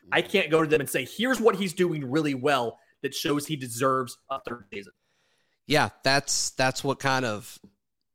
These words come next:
Speaker 2: I mean, that, that sums it up to me. It's like, whenever I evaluate individual players, I ask the question, "Okay, what does this player do well?"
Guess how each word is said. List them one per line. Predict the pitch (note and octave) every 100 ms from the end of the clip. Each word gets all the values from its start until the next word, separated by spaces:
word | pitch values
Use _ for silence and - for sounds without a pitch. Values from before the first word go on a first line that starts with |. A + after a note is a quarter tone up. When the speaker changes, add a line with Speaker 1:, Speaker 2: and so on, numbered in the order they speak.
| _
Speaker 2:
I | D3+
mean, | D3+
that, | D#3 -
that | D3+
sums | E3+ D3
it | C3
up | A#2+ -
to | F#2+
me. | D2+ - -
It's | B2+
like, | C3+ B2 - _ _ _ _ _ _ _ _ _ _ _ _ _ _
whenever | C#3+ D3+ F3+ F#3
I | F3
evaluate | D3 D3+ E3 D#3 D#3
individual | D3 D#3+ D#3+ D#3 C#3+
players, | - D3+ C3 B2
I |
ask | C#3 C#3 -
the |
question, | - C#3 A2+ - G#2 - -
"Okay, | C#3+
what | B2 C3+
does | D3+ C#3
this | C#3+ -
player | _ B2 C#3 A#2 A2+
do | A#2+
well?" | A2 F#2+ -